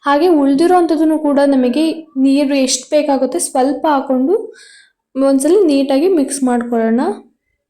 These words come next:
ಯಾರಿಗೆಲ್ಲ ಗ್ರೀನ್ ಕಲರಲ್ಲಿರೋ ಪಲಾವ್ ಇಷ್ಟ ಆಗುತ್ತೆ ಅವರು ಈ ರೀತಿ ಒಂದ್ಸತಿ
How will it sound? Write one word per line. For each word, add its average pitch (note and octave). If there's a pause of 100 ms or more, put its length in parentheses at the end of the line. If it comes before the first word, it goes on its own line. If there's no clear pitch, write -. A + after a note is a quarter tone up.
(560)
ಯಾರಿಗೆಲ್ಲ F4 (100)
ಗ್ರೀನ್ D4
ಕಲರಲ್ಲಿರೋ D4
ಪಲಾವ್ C4
ಇಷ್ಟ C4 (120)
ಆಗುತ್ತೆ C4
ಅವರು C4+ (300)
ಈ D4
ರೀತಿ E4 (140)
ಒಂದ್ಸತಿ C4+